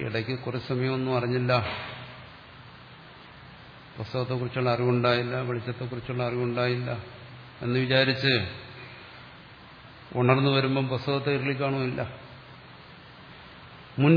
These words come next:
ജാഗ്രതത്തിൽ എങ്ങനെയാണോ ഈ പുസ്തകത്തെ കണ്ടത്,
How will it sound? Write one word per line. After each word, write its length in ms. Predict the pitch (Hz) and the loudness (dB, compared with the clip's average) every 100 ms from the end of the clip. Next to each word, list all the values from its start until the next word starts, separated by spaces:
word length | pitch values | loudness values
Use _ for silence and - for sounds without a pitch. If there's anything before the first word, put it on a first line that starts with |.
| 147 | 10
ജാഗ്രതത്തിൽ 480 | 139 135 139 139 135 | 10 8 4 2 4
എങ്ങനെയാണോ 480 | 131 135 135 131 135 147 135 | 4 4 4 4 2 2 0
ഈ 20 | 127 | -2
പുസ്തകത്തെ 440 | 127 - 131 127 135 | -4 0 -2 0 -2
കണ്ടത്, 480 | 123 120 120 123 117 | 0 2 2 2 2